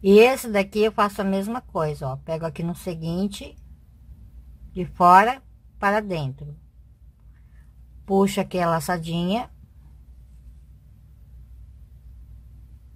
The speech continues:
E arremato todos. Aqui.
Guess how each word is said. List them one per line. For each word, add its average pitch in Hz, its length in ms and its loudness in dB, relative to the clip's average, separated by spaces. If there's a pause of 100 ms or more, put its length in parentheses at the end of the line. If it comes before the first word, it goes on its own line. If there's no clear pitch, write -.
(880)
E 190 100 -2
arremato 190 540 4
todos. 147 640 -8 (2000)
Aqui. 139 420 -10